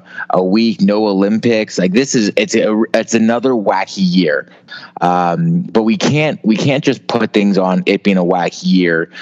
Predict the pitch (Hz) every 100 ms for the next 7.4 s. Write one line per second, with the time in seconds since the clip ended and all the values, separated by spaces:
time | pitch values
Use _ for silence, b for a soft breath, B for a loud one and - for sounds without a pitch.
0 | B - 95 - 101 98 95 101 104 87
1 | 95 - 98 95 87 - 92 92 92 87
2 | - 95 85 82 - 82 73 73 - B
3 | B B B - 123 101 107 101 151 139
4 | 139 135 123 - 110 95 95 - b b
5 | b b _ _ _ _ - - - 156
6 | 185 202 202 160 175 143 104 - 104 110
7 | 131 156 -